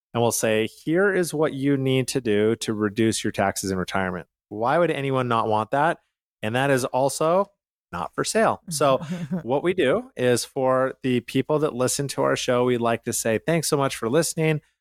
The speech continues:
Speaker 1: We're gonna do some stuff for you as a thank you." So for the next ten callers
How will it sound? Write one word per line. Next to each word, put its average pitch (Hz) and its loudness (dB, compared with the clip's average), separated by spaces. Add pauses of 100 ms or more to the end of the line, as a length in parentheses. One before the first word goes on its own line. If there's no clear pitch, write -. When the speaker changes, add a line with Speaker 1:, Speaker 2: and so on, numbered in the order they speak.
(160)
Speaker 1:
We're 143 2
gonna 139 0
do 123 2
some 110 -2
stuff - 0
for 123 0
you 123 2
as 113 0
a 101 -2
thank 127 -2
you." 131 2 (340)
So 135 2
for 135 -2
the 123 2
next 123 -2
ten 165 -2
callers 131 0